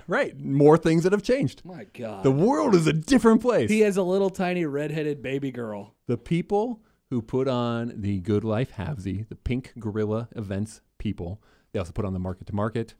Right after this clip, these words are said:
Speaker 2: Mm.
Speaker 1: series of ten Ks, a Market to Market in Iowa.
Speaker 2: Mark runs.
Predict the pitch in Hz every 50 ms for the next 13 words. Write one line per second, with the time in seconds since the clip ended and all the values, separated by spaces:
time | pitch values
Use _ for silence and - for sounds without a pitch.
0 | _ _ _ - 104 107 107 104 113 98 92 90 90 - - 95 87 90 - 107
1 | 104 107 107 113 113 - - _ - - - 120 117 214 98 - - - - 95
2 | 90 - 87 82 80 - 101 113 113 110 110 113 110 - - 117 113 113 110 -
3 | 123 117 113 113 117 117 120 - -